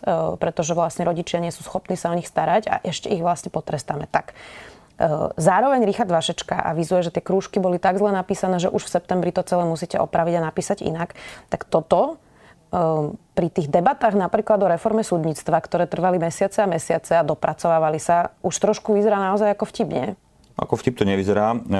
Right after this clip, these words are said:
Speaker 2: súhlasím, že tam boli veci, ktoré neboli dotiahnuté do konca, ale zároveň vám hovorím veľmi prakticky a otvorene, že v mnohých, v mnohých zákonoch, ktoré sú prijímané, sa aplikačnou praxou zistí, že tam je nejaký problém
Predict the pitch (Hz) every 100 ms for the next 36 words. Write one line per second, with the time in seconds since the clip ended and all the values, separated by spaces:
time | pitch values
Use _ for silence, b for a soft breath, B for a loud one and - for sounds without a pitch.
0 | 95 92 92 87 - 139 123 - 101 101
1 | 98 98 98 95 95 104 - 95 95 92
2 | 95 95 95 87 95 107 98 98 87 98
3 | 92 110 120 120 B B B B B -
4 | 98 98 107 113 104 101 101 101 101 95
5 | 95 - - - 95 92 101 98 98 92
6 | 98 95 95 90 - 85 90 101 113 104
7 | 87 - - 90 98 104 104 92 95 -
8 | 92 85 - 90 87 - 87 90 98 110
9 | 123 - 95 95 95 98 - 85 87 -
10 | 87 90 92 87 90 90 87 - 92 98